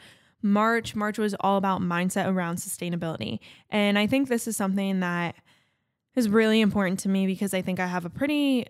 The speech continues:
different mindset around this. I try to bring a lot of compassion into it and,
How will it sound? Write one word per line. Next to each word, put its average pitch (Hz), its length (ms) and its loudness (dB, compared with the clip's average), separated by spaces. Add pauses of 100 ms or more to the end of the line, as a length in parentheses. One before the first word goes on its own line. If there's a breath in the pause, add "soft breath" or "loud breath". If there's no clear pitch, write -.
(160)
different 196 460 -6
mindset 214 480 -2
around 214 240 0
this. 220 160 0
I 185 80 -2
try 185 180 -4
to 196 120 0
bring 190 180 -2
a 180 100 -2
lot 170 300 -4 (120)
of 170 560 -2 (200)
compassion 208 760 -2 (300)
into 254 320 2
it 277 300 0
and, 190 400 0